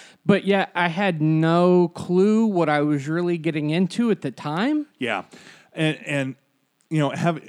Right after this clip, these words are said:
Speaker 2: you know, and I've only shown, like, the bare, the, the, the, the threadbare understanding that I have of his history. I mean, I, I remember reading all of it, but I don't have the retention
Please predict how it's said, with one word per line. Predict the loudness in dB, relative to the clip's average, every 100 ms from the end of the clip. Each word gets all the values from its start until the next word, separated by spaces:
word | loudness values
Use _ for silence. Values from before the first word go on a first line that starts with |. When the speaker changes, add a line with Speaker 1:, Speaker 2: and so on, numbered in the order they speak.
| _ _
Speaker 2:
you | -6 -4
know, | -2
and | -2
I've | 0
only | 0 -2
shown, | -4 -4 -2 0 0 -2
like, | -6 -8
the | -12
bare, | -12 -6 -2 -2 -4 -8 -10
the, | -10 -10 -20 -20 -20 _ _
the, | -20 -20
the, | -20 -20 _
the | -14
threadbare | _ -2 2 2 0 -4 -4 -4 -8 -12 _ -20 -20 -4
understanding | -2 0 -2 -4 -6 -4 -2 -4
that | -6
I | -4 -4
have | -4 -6 -6
of | -8
his | -8 -6
history. | -6 -4 -4 -4
I |
mean, | -2 -2
I, | -2
I |
remember | 0 0 -2 -2 -4
reading | -2 -2 -2 -2
all | -2 -2
of | -2
it, | -4
but | -6
I | -10
don't | -4 -4
have | -4 -8
the |
retention | -10 -10 -10 -10 -8 -6 -6